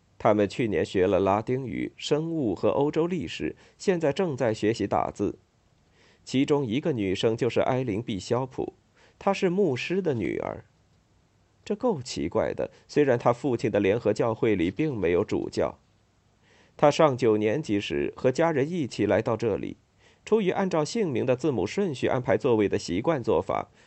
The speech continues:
五年来他一直坐在杰克逊·亚当斯后面。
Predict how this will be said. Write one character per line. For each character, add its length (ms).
五 180
年 160
来 140
他 160
一 200
直 220
坐 140
在 120
杰 160
克 120
逊· 220
亚 180
当 180
斯 180
后 240
面。 220